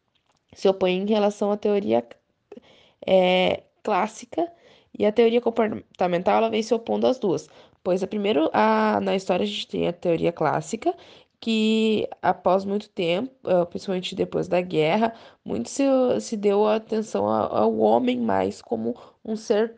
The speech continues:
todo, não só as suas, é, vers-, a versão mecânica. Pois essa teoria clássica, que ela vem com ênfase na estrutura organizacional, na visão do homem econômico,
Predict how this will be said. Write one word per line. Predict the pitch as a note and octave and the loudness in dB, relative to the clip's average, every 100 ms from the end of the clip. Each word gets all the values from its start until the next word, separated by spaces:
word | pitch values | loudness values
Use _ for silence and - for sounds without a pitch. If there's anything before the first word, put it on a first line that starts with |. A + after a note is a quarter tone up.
| _ - | _ 0
todo, | B3 G#3+ F3+ | 2 2 2
não | E3+ G3 | -2 -2
só | - A3+ | -2 -2
as | G#3+ | -2
suas, | - G#3+ A3 - - _ _ | -2 -2 -2 -10 -20 _ _
é, | - F3 F3 F3+ F3 E3+ E3 D#3+ - | 0 4 4 4 4 2 2 0 -4
vers-, | F#3 F#3 - _ | -8 -8 -14 _
a | F#3+ | -12
versão | F#3+ - G3+ | -6 -6 -4
mecânica. | A3+ A#3+ G#3+ E3+ E3+ - - - | -2 -2 -2 -2 -4 -8 -20 -16
Pois | - F#3+ | -6 -4
essa | G3+ | -4
teoria | C4 A#3+ A3+ A3 | -2 0 0 0
clássica, | E3+ C#3+ A3 - A#3+ | 2 4 2 -2 -6
que | G#3+ - E3 - | -6 -6 -4 0
ela | D#3+ E3+ | 2 0
vem | E3+ F3 F#3+ | 0 -6 -6
com | - F3 | -4 -4
ênfase | F#3 G3 | -2 -6
na | F#3 | -4
estrutura | F3 - - F3 | -6 -8 -4 -2
organizacional, | E3+ E3+ E3+ F3 E3 D3+ D3 F#3+ | 0 0 -2 -2 -4 0 2 2
na | F3 | 0
visão | E3+ F3 | -4 -4
do | F3 | -4
homem | E3 E3 | -4 -2
econômico, | E3+ - D#3+ C#3+ F#3 A3+ G#3+ | -4 -4 -4 0 2 0 -6